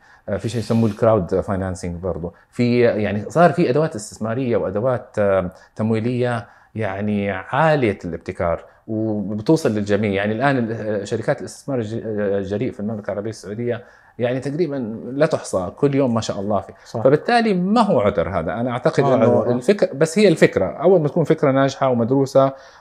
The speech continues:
Speaker 1: وبتعرف توصلها لل-، لل-، للمستثمر أو للممول، أعتقد يعني ما عاد، آه، العائق اللي كنا نشوفه في الثمانينات وفي
Speaker 2: صح.
Speaker 1: التسعينات.
Speaker 2: إذ-، إذن التمويل يمكن ما يكون عائق كبير. آه، كنت، آه، برجع كذا سؤال.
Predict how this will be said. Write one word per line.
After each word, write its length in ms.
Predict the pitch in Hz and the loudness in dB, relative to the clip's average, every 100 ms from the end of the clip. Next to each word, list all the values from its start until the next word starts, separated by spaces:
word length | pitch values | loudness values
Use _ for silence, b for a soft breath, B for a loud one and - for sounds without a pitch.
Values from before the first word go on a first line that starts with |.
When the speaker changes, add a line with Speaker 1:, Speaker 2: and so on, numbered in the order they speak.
| B | B
Speaker 1:
وبتعرف 600 | 113 113 110 120 139 123 | 0 2 0 4 4 4
توصلها 640 | - 117 - 135 135 131 | 2 0 2 2 2 2
لل-، 240 | 117 110 104 | 4 2 2
لل-، 560 | 107 101 101 104 95 | 4 4 2 0 -2
للمستثمر 1080 | 107 104 104 113 110 - - 139 135 123 123 | -2 -2 -4 -6 -6 -6 -2 -2 2 2 2
أو 140 | 110 | 2
للممول، 600 | 104 107 113 139 143 151 - B B - | 0 0 0 0 0 -4 -8 B B -8
أعتقد 460 | 143 175 165 120 | -4 0 2 2
يعني 200 | 113 104 | 2 -2
ما 120 | 110 113 | -2 -2
عاد، 220 | 92 82 - 104 | -2 -4 -8 -4
آه، 140 | 95 | -4
العائق 500 | 92 80 92 104 101 107 | -4 -8 -2 -2 -2 -6
اللي 120 | 92 | -6
كنا 380 | 110 98 90 90 | -6 -4 -6 -6
نشوفه 340 | 95 101 87 | -8 -10 -10
في 80 | - | -12
الثمانينات 580 | 85 87 87 87 87 85 | -10 -8 -6 -6 -8 -12
وفي 60 | |
Speaker 2:
صح. 60 | - | -16
Speaker 1:
التسعينات. 500 | 104 - 78 78 78 | -16 -14 -14 -12 -14
Speaker 2:
إذ-، 520 | - - - 135 - | -18 -14 -8 -8 -6
إذن 220 | 156 139 | -4 -2
التمويل 420 | 131 131 139 147 127 | -4 -6 -6 -4 -6
يمكن 320 | 127 - 117 | -6 -6 -6
ما 120 | 123 | -6
يكون 340 | 117 117 107 | -8 -8 -6
عائق 300 | 101 107 113 113 - | -6 -4 -6 -6 -10
كبير. 340 | 113 117 165 170 B B B | -4 0 0 -2 B B B
آه، 200 | 120 117 | -6 -4
كنت، 420 | 113 - 151 - 143 | -4 -4 -6 -6 -6
آه، 380 | 131 131 127 | -4 -2 -4
برجع 380 | 123 175 151 123 | 0 2 2 0
كذا 260 | 113 135 117 | 0 -2 -4
سؤال. 540 | - 120 123 117 110 | -2 -2 -2 -2 -4